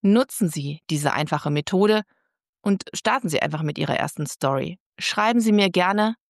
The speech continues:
wie es funktioniert und wo Sie vielleicht noch einen,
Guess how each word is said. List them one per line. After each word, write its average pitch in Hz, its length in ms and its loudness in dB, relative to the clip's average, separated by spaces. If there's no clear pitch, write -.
wie 196 140 4
es 208 140 0
funktioniert 196 880 0
und 196 380 0
wo 190 180 2
Sie 196 140 2
vielleicht 165 440 -2
noch 170 280 -6
einen, 180 580 0